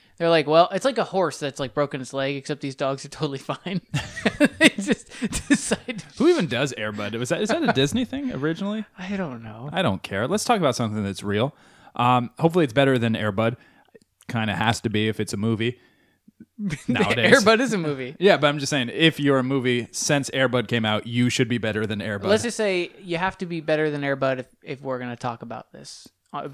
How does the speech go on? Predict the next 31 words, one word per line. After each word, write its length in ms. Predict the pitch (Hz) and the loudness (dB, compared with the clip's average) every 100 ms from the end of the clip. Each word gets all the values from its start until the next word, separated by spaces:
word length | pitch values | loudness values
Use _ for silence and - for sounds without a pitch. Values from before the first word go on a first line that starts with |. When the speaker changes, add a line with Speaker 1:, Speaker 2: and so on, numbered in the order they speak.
| - | -4
Speaker 1:
talk 200 | 147 135 | -2 -2
about 200 | 127 123 | -4 -2
it 60 | |
on 120 | 120 120 | -4 -8
our 80 | |
show. 120 | 117 139 | -6 -4
Speaker 2:
That's 200 | 135 - | -4 0
the 140 | 123 | 2
hope. 260 | 113 98 - - _ | 2 0 -6 -20 _
So 300 | - 180 - _ | 6 6 4 _
It 440 | 262 - - - _ _ _ _ _ _ _ _ _ | 6 6 2 -8 _ _ _ _ _ _ _ _ _
has 220 | - 139 | -6 -2
a 60 | 143 | 0
new, 480 | 139 143 165 175 - - | 2 2 4 2 0 -6
it's 180 | 147 | -4
getting 220 | 135 180 202 | 2 2 4
a 40 | |
reboot. 320 | 175 240 165 - | 2 2 0 0
I 240 | 127 170 _ - _ | -4 -4 _ -20 _
genuinely 500 | - 117 196 180 151 | -10 -6 -4 -4 -4
Speaker 1:
The 140 | 143 | -2
Speaker 2:
did 40 | 156 | 4
not 80 | 208 | 6
Speaker 1:
movie 120 | 196 | 6
Speaker 2:
know 80 | 180 | 6
about 220 | 165 127 | 6 4
Speaker 1:
It. 20 | |
Speaker 2:
this 160 | 139 - | 0 0
to 160 | - 135 | -2 0
the, 200 | 135 131 | 0 2
uh, 240 | 127 127 | 2 0